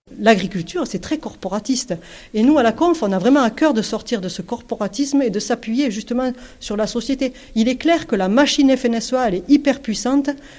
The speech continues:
Et nous, Conf, on pèse rien à côté. On pèse rien. D'ailleurs, il n'y a qu'à voir les modes de scrutin. Ils sont, je veux dire, ils sont verrouillés. On, on aura, on aura peu d'espoir de pouvoir progresser dans des modes de scrutin comme ça.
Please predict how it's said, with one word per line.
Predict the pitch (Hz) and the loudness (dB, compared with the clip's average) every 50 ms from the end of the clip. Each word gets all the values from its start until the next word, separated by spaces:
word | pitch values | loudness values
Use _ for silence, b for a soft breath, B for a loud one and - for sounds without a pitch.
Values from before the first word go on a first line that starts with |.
| B B - | B B 0
Et | 214 208 | 4 6
nous, | 226 254 269 277 269 247 | 8 10 10 10 8 8
Conf, | 269 - 269 294 311 320 - | 6 6 6 6 6 4 0
on | - 220 214 | 0 0 2
pèse | 208 247 240 - 196 | 4 4 4 4 2
rien | 190 170 202 220 277 254 196 | 0 -2 0 0 0 0 0
à | 180 170 | -2 -4
côté. | - 180 165 - 175 165 - - - - | -4 -6 -6 -8 -10 -14 -16 -14 -8 -4
On | 196 190 | -4 -2
pèse | 196 202 180 196 | -2 -2 -2 -2
rien. | 214 214 196 | -4 -4 -2
D'ailleurs, | 185 202 214 226 214 | 0 0 2 2 2
il | |
n'y | 214 196 | 0 0
a | |
qu'à | - - 220 | 0 0 2
voir | 214 269 247 220 | 2 2 2 2
les | 202 | 2
modes | 196 214 269 294 240 | 2 2 2 4 2
de | 262 | 0
scrutin. | 262 - - 277 262 269 277 262 247 214 | -2 -2 -4 -6 -2 -2 -2 -2 -2 -2
Ils | 208 | -4
sont, | - - 190 - B B B B B B B - | -4 -6 -6 -6 B B B B B B B -14
je | - | -10
veux | - 170 | -8 -6
dire, | 202 226 | -6 -6
ils | 185 | -6
sont | 180 - 190 185 180 | -4 -4 -4 -4 -4
verrouillés. | 165 165 214 302 359 349 277 302 311 302 339 339 294 247 | -4 -2 0 0 0 2 2 2 4 4 4 2 2 0
On, | 226 214 208 214 214 - | 0 0 0 0 -2 -2
on | 233 196 202 | 0 0 0
aura, | 202 175 190 190 190 185 190 196 | 2 2 0 0 0 -2 -2 -4
on | 208 185 185 | -4 -4 -2
aura | 180 180 180 | -2 -4 -6
peu | 180 - 320 320 | -2 0 0 2
d'espoir | 226 262 247 - - - 302 302 269 | 2 0 -2 -2 -2 -2 0 0 0
de | 214 208 | -2 -6
pouvoir | - - 196 214 190 - | -6 -6 -8 -8 -8 -8
progresser | - - 254 262 240 247 247 254 285 262 | -2 0 0 2 2 0 -2 0 -2 -2
dans | 214 190 | -2 0
des | 190 190 | 0 0
modes | 190 214 214 185 | 0 0 -2 -2
de | 196 | -4
scrutin | 185 - - 202 175 196 185 | -6 -6 -6 -6 -6 -4 -4
comme | 180 185 175 | -4 -4 -4
ça. | 170 247 254 269 | -4 -4 -4 -6